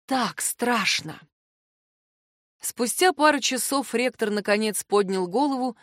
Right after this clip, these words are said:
и уставшими глазами обвёл кабинет. Леди Рудана за это время успела приготовить бутерброды и принести горячий чай. «Я активирую красный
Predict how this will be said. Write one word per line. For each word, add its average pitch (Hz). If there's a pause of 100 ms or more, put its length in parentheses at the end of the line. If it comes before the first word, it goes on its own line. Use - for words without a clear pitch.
(260)
и -
уставшими 285
глазами 240
обвёл 220
кабинет. 196 (680)
Леди 202
Рудана 202
за 185
это 190
время 208
успела 190
приготовить 180
бутерброды 185 (240)
и 208
принести 240
горячий 220
чай. 147 (920)
«Я 156
активирую 202
красный 202